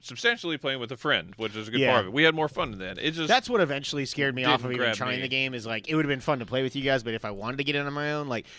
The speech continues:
Speaker 2: though that map is bigger than Fallout four and twenty-four people, I think, or thirty-two people or something. Like, that's a
Speaker 1: I don't
Speaker 2: small amount of people for a multiplayer game like that. Um, but I, like I said, just, just wondering the question. It seems like we've got our three:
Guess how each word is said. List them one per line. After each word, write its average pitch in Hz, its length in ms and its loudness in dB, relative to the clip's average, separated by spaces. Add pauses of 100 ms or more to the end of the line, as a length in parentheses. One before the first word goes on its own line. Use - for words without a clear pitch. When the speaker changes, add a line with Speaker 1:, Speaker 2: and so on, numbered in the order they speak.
(380)
Speaker 2:
though 143 140 4
that 185 240 4
map 185 180 2
is 135 120 -2
bigger 143 220 2
than 120 120 -4
Fallout 120 400 4
four 107 560 2
and 101 460 -6
twenty-four 123 520 -2
people, 123 300 -2
I 131 80 4
think, 127 240 -6
or 104 100 -4
thirty-two 117 460 -6
people 135 260 -10
or 135 60 -6
something. 131 240 -8
Like, 110 120 -4
that's 156 180 -6
a - 20 -10
Speaker 1:
I - 60 -8
don't - 80 -4
Speaker 2:
small 123 240 -2
amount 107 240 -8
of 92 40 -20
people 92 340 -10
for 98 440 -8 (340)
a 120 80 -8
multiplayer 104 540 -8
game 90 200 -10
like 82 180 -14
that. 73 260 -16 (400)
Um, 110 340 -2 (200)
but 180 160 6
I, 208 160 10
like 170 160 6
I 160 40 4
said, 107 240 0
just, 202 220 6
just 180 160 6
wondering 143 240 6
the 110 80 -4
question. 117 320 -6
It 156 60 -6
seems 247 260 0
like 196 140 4
we've 180 120 0
got 175 140 4
our 156 80 2
three: 139 420 -4